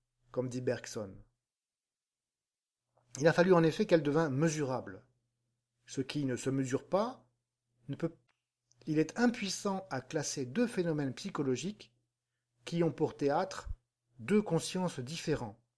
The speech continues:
ou a fortiori, a fortiori deux phénomènes physiques.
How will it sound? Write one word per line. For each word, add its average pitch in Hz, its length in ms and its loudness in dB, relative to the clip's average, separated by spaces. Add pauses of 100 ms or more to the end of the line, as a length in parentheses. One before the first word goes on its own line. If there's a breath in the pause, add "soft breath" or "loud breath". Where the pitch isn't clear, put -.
(500)
ou 156 220 0
a 139 120 -2
fortiori, 143 460 -2
a 143 80 -2
fortiori 143 680 -2 (480)
deux 151 240 4
phénomènes 143 480 0
physiques. 120 560 -10